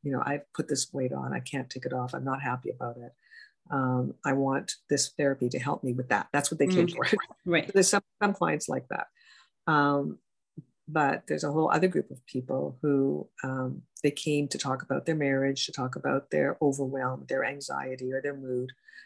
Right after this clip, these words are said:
Speaker 1: They never mention their weight, even though they have excess weight. It's, but it's, you know, it's not presented as one of their issues. Okay? But when we do therapy, um,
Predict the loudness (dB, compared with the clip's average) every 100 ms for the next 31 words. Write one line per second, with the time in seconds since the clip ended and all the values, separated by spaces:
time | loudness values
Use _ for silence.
0 | _ 0 2 4 4 4 2 0 -2 -2
1 | 0 0 0 -2 _ -2 0 2 2 4
2 | 2 -4 _ _ _ _ 0 0 2 -2
3 | -2 -4 -6 -4 -4 -4 -2 0 0 0
4 | -2 0 2 2 -2 -6 _ -14 2 4
5 | 4 6 6 4 0 _ _ _ _ _
6 | -2 0 4 2 2 -2 -2 -2 -2 0
7 | 0 0 0 0 -2 -4 -6 -10 -14 -14
8 | _ -18 -18 _ -20 -20 -20 _ 4 4
9 | 6 4 4 2 2 2 4 4 2 -2
10 | -4 -6 _ _ -2 0 2 0 -4